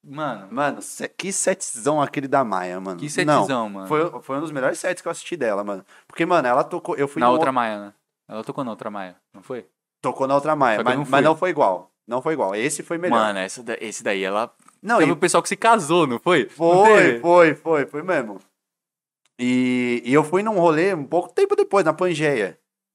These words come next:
Speaker 1: É,
Speaker 2: Na,
Speaker 1: verdade.
Speaker 2: na Pangeia, que ela tocou também, eu até mandei vídeo pra
Speaker 1: Sim,
Speaker 2: você,
Speaker 1: sim.
Speaker 2: tava você e o Kaed, acho que vocês estavam no aniversário, no coisa do Kaed, não era uma coisa assim? Você tava na casa dele,
Speaker 1: Não
Speaker 2: eu
Speaker 1: lembro.
Speaker 2: acho. Vocês estavam juntos, eu não lembro por quê.
Speaker 1: Ah, é verdade, a gente tava lá na, lá,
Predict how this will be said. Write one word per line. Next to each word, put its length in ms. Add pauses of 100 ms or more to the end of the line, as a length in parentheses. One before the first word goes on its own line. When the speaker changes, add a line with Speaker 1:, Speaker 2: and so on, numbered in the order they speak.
(540)
Speaker 1:
É, 260
Speaker 2:
Na, 60
Speaker 1:
verdade. 380
Speaker 2:
na 80
Pangeia, 600
que 120
ela 120
tocou 280
também, 220
eu 20
até 140
mandei 260
vídeo 260
pra 160
Speaker 1:
Sim, 60
Speaker 2:
você, 280
Speaker 1:
sim. 60
Speaker 2:
tava 200
você 240
e 60
o 140
Kaed, 420
acho 180
que 40
vocês 120
estavam 300
no 120
aniversário, 560
no 140
coisa 160
do 80
Kaed, 360
não 100
era 120
uma 180
coisa 160
assim? 280
Você 80
tava 160
na 80
casa 240
dele, 180
Speaker 1:
Não 60
Speaker 2:
eu 80
Speaker 1:
lembro. 120
Speaker 2:
acho. 120
Vocês 80 (400)
estavam 340
juntos, 260
eu 60
não 60
lembro 220
por 60
quê. 140
Speaker 1:
Ah, 160
é 80
verdade, 460
a 20
gente 220
tava 160
lá 100
na, 1080 (440)
lá, 1300